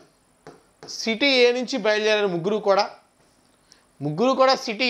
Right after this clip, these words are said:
ఏ నుంచి బయలుదేరారండి. సిటీ ఏ నుంచి బయలుదేరారు. వీడి వేగం ఎంత అంటే ఇటుది క్లియర్గా ఫస్ట్ వాడిది ముప్పై ఆరు అండి, సెకండ్ వాడిది నైంటీ, మరి థర్డ్ వాడిది అయితే తెలీదు.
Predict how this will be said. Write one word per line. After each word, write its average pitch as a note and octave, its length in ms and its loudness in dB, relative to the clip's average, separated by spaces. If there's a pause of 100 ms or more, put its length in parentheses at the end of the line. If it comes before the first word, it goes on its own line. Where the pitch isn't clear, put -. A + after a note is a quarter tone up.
ఏ A#3 100 4
నుంచి A3 200 -6
బయలుదేరారండి. G#3 560 0 (1200)
సిటీ G3 320 -2 (120)
ఏ A3+ 120 4
నుంచి A3 240 -4
బయలుదేరారు. G3 500 2 (1200)
వీడి A3+ 240 4 (160)
వేగం B3+ 360 2
ఎంత C4+ 160 -6 (160)
అంటే B3+ 260 -4
ఇటుది B3+ 200 -4 (140)
క్లియర్గా B3 400 2 (100)
ఫస్ట్ A3 280 -2
వాడిది B3+ 280 2
ముప్పై G3+ 260 0 (120)
ఆరు G#3 160 2
అండి, F#3+ 160 -6 (1400)
సెకండ్ B3+ 500 0
వాడిది C4 280 2
నైంటీ, G3+ 360 -2 (1600)
మరి D3+ 160 2 (140)
థర్డ్ A#3 340 4
వాడిది C4 200 2
అయితే B3+ 220 -2
తెలీదు. G3+ 300 2